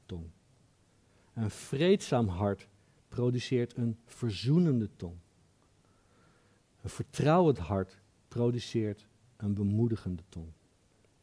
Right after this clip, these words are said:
Dus waar loopt ons hart van over? En waar loopt, hè, waar loopt de mond van over? En waar is ons hart vol van? In Handelingen vier heb je een heel mooi verhaal van Petrus en Johannes, die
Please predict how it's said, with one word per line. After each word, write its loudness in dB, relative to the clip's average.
Dus -8
waar 2
loopt -4
ons -6
hart -6
van -6
over? -14
En -10
waar -2
loopt, -4
hè, -4
waar -2
loopt -2
de 2
mond 2
van -6
over? -8
En -6
waar 0
is -6
ons -6
hart -8
vol -10
van? -16
In -4
Handelingen 6
vier 6
heb 0
je 0
een 4
heel 4
mooi 4
verhaal 0
van -6
Petrus -2
en 0
Johannes, 0
die -2